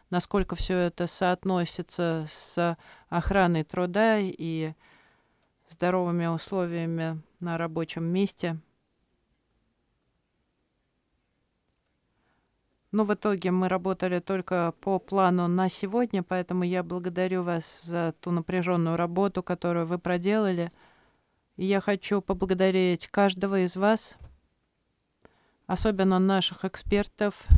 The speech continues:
от бизнеса. Я благодарю также уважаемых делегатов. Сегодня у нас был очень плодотворный день, должен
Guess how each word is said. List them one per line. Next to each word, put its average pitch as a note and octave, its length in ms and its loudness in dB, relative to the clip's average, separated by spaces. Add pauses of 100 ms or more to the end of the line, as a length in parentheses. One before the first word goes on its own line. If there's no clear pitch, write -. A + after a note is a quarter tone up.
(1900)
от E3+ 180 -2
бизнеса. G#3 640 2
Я F3+ 320 0
благодарю F#3 720 0
также F3 320 -4
уважаемых F3 600 0
делегатов. F3+ 600 -4 (1700)
Сегодня F#3+ 480 0
у F#3 40 4
нас F#3 180 2
был F#3 320 0 (220)
очень F#3+ 340 0
плодотворный F3+ 920 0
день, G#3+ 380 2
должен D#3+ 640 -2